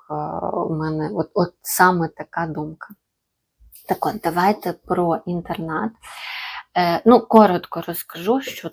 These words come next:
тут, е, описані події п'ятнадцятого року, дві тисячі п'ятнадцятого року, е, події російсько-української війни, е, коли, е, такий, е, герой головний, як Паша,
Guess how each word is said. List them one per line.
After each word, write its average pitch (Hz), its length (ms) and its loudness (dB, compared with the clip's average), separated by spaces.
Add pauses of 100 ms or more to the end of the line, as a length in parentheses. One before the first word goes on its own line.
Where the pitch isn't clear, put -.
(100)
тут, 185 460 2
е, 160 280 0
описані 165 800 -6
події 160 800 -6
п'ятнадцятого - 1000 -10
року, 277 360 2
дві 190 180 -4
тисячі - 560 -12
п'ятнадцятого 165 640 -8
року, 233 460 0 (500)
е, 165 160 2 (120)
події 185 460 2
російсько-української - 1400 -8
війни, 208 500 0 (580)
е, 160 200 -2
коли, 180 560 0 (340)
е, 156 520 -6 (140)
такий, 170 520 -10 (160)
е, 160 280 -4 (120)
герой 160 560 0
головний, 156 840 -6
як - 340 -14
Паша, 254 540 -2